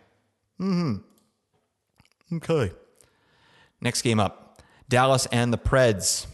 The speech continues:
What happened? Let's take a look. All right, uh, four one Dallas. Yeah,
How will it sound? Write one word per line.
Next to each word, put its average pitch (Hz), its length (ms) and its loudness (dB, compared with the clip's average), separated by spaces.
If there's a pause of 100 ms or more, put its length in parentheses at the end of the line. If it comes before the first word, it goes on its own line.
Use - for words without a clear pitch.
(360)
What 113 260 2
happened? 101 320 0 (240)
Let's 120 100 -8
take 113 140 0
a 107 40 0
look. 90 200 -4 (1400)
All 127 100 2
right, 98 260 -2 (200)
uh, 117 220 0
four 170 280 2
one 143 180 2
Dallas. 123 580 0
Yeah, 113 360 0